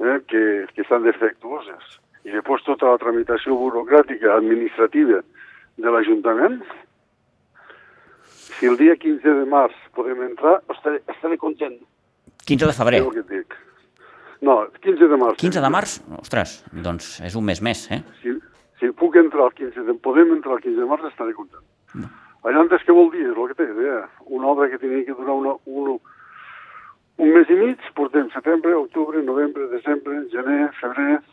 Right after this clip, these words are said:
Speaker 1: Hòstia, podem anar set mesos.
Speaker 2: Mm.
Speaker 1: Quan, eh, quan sé, per exemple, que a Lleida, eh, se va fer un pavelló nou, que va ser, eh, Nous Barris,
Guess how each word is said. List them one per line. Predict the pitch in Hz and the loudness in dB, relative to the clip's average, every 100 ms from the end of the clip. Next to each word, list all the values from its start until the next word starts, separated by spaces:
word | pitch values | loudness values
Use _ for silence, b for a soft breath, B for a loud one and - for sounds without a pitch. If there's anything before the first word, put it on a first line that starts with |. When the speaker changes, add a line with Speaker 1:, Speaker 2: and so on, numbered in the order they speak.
| _ _ | _ _
Speaker 1:
Hòstia, | - 151 123 107 | -6 -2 -2 2
podem | 117 135 | 2 6
anar | 175 202 | 6 6
set | 135 101 | 4 2
mesos. | 120 117 95 - - - _ _ | 0 -2 -4 -14 -20 -20 _ _
Speaker 2:
Mm. | - 90 - _ B B B B B - - - - | -12 -12 -14 _ B B B B B -20 -20 -20 -2
Speaker 1:
Quan, | 127 120 123 | 2 2 0
eh, | 127 120 | -6 0
quan | 127 117 110 | 2 2 4
sé, | 160 170 | 6 6
per | 165 127 | 6 0
exemple, | 143 143 135 143 | 0 0 -2 -6
que | 113 | -4
a | |
Lleida, | 107 143 123 107 139 - | -2 -2 -4 -10 -12 -12
eh, | 117 - | -12 -8
se | 113 | 0
va | 123 | 0
fer | 139 | 2
un | 139 | 0
pavelló | 131 131 127 120 | 2 0 0 4
nou, | 123 135 | 6 4
que | - 104 | 4 2
va | 107 | 2
ser, | 113 110 - b b b | 2 0 -4 b b b
eh, | 117 113 117 113 113 | -14 -8 -2 -2 0
Nous | 110 123 98 | 0 0 4
Barris, | 135 113 120 | 4 4 0